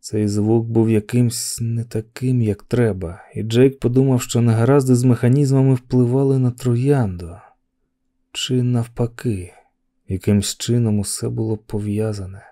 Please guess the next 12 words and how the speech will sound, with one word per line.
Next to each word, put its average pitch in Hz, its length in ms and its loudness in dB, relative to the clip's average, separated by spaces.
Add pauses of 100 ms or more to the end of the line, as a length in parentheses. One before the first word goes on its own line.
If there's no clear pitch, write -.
(840)
Він 110 300 2
підняв 113 440 2
старий 113 420 0
потертий 131 520 0
баскетбольний 123 680 4
м'яч 123 460 4
і 117 40 4
вкинув 143 540 -2
у 123 80 0
кошик 113 420 -4
без 101 280 0
сітки. 104 640 -8